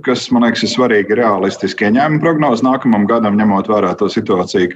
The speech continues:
kāda ir šobrīd tautsaimniecībā un globālā situācija. Eh, ir saprātīgs valsts ārējā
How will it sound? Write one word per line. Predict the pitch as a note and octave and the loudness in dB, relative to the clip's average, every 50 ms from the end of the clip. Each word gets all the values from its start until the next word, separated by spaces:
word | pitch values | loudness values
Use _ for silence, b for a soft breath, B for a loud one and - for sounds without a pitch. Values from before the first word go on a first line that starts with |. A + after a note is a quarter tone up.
| B B B B B - | B B B B B -4
kāda | G3+ G3 F3+ G3 | -2 0 0 0
ir | F#3 - | 0 0
šobrīd | A#3 G#3 F#3+ G3+ F#3+ F#3 - - | 0 0 0 0 0 -2 -2 0
tautsaimniecībā | A2 G#2+ - - G2+ F#2 F#2 F#2 F2 - G2 F2+ E2+ F#2 F#2 F#2 | -2 0 0 -2 -2 -2 -2 -4 -4 -4 -4 -4 -2 -2 -2 -2
un | G#2+ | -2
globālā | C3+ D#3 E3+ E3+ D#3+ D#3 D3+ C#3+ B2+ | -2 0 0 0 0 2 2 0 0
situācija. | - - D3+ D3 D3+ C#3 C3 B2 A#2+ A#2 - - A#2 G#2 G#2 G2+ B B B B B B B B B _ - - | 0 -2 -4 -2 0 0 0 2 0 0 -2 0 0 0 0 0 B B B B B B B B B _ -4 -2
Eh, | G#2+ G#2+ G#2 - - - - - - - - - - | 0 0 0 0 -2 -6 -12 -14 -16 -18 -18 -8 -2
ir | C3 C#3+ D3 C#3+ - | 0 0 0 0 -2
saprātīgs | - D#3+ D#3 D#3 D#3 C#3 A#2+ G#2 - G#2+ G#2 G2+ - - | -2 -2 -2 0 0 0 0 0 2 0 0 0 0 -2
valsts | B2 B2 C3 B2+ - - B2+ | 0 0 0 0 0 0 0
ārējā | A#2+ A2 G2 F#2 | 2 2 2 0